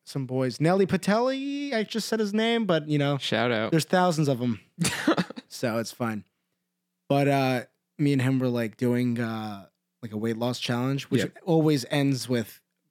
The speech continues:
Speaker 1: uh, me probably,
Speaker 2: Mm-hmm.
Speaker 1: um, me, I, somet-, something happens where one of us has to drink, and then that, it fucking ruins the whole
Speaker 2: One of us
Speaker 1: thing.
Speaker 2: has to drink?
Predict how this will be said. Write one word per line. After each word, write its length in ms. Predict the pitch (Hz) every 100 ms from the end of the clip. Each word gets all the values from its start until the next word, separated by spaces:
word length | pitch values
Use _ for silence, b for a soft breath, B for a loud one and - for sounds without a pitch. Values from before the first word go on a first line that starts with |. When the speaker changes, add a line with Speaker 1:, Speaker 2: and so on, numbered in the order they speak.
| -
Speaker 1:
uh, 20 |
me 380 | 147 143 147 139
probably, 720 | 120 127 123 117 120 117 107 - _ -
Speaker 2:
Mm-hmm. 220 | 131 117 107 _ _ _ _ _ _ -
Speaker 1:
um, 500 | 120 117 110 104 92 _ _
me, 680 | 127 127 135 131 127 123 117 _ -
I, 140 | 175
somet-, 680 | 196 247 220 180 - 175 170
something 280 | - 240 262
happens 380 | 190 196 220 185
where 140 | 175
one 240 | 143 156 190
of 100 | 190
us 120 | -
has 180 | 185 -
to 80 |
drink, 460 | 135 135 143 147 - -
and 160 | 123
then 340 | 123 123 117 - -
that, 200 | 123 107
it 80 | 131
fucking 400 | - 123 113 113
ruins 300 | 113 113 -
the 80 | 104
whole 100 | 127
Speaker 2:
One 40 |
of 60 | 127
us 60 | 127
Speaker 1:
thing. 80 |
Speaker 2:
has 140 | 123 -
to 60 | 107
drink? 460 | 95 90 131 -